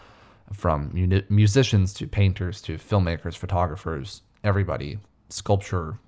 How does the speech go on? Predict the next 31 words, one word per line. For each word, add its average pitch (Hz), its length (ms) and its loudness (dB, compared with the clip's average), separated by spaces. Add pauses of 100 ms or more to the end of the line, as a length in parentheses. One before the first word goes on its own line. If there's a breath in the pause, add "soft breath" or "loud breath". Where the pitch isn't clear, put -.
artists. 64 440 -8
I 90 80 0
don't 76 140 -6
know 80 80 -4
if 76 80 -8
there's 82 160 -8
a 80 60 -8
noun 71 200 -6
for - 120 -12
that. 87 260 -8 (920 soft breath)
This 95 180 2
is 92 120 -2
applicable 82 420 -4
to - 140 -6
everyone. 65 480 -4 (1400)
The 98 140 0
personal 123 720 4 (100)
connection 98 640 2
or 90 120 -4
connections 95 840 2
that 90 140 -2
we 92 200 -2
have 90 360 2
to 92 140 -2
our 87 140 2
work 82 440 -2 (600 soft breath)
are 78 480 2 (200)
the 92 320 0
biggest 90 920 0 (440)
defining 85 840 -2 (440)
factor 73 800 -4